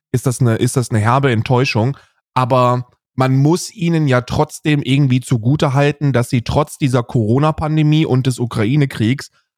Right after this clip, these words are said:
eigentlich zumindest das, was im Koalitionsvertrag besprochen worden ist, von den Ampelparteien, relativ vernünftig umgesetzt haben. Also die haben viel erreicht von dem, was sie erreichen wollten und darüber hinaus und das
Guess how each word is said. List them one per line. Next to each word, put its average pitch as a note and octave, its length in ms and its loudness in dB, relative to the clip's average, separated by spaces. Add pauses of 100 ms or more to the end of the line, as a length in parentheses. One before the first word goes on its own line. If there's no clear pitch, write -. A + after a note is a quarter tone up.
(280)
eigentlich E3 1160 0
zumindest D3 760 0
das, D3+ 200 -2
was D#3+ 160 -2
im C#3+ 140 2
Koalitionsvertrag C3 1120 0
besprochen C3+ 520 -2
worden G2 280 0
ist, A2+ 280 0 (540)
von B2+ 160 0
den B2 120 0
Ampelparteien, A#2+ 920 0 (440)
relativ D#3 760 0
vernünftig C#3+ 560 0
umgesetzt B2+ 560 0
haben. D#2 360 -6 (360)
Also A#2+ 180 -2
die B2+ 180 0
haben D#3 300 0
viel E3 240 0
erreicht C3+ 460 0
von A2+ 160 0
dem, A#2+ 180 0
was A#2 140 0
sie A#2 100 -6
erreichen G#2 480 -2
wollten F#2 440 -2 (400)
und D#3+ 200 0
darüber C#3+ 320 2
hinaus B2 600 0
und D3+ 200 -2
das D3 180 0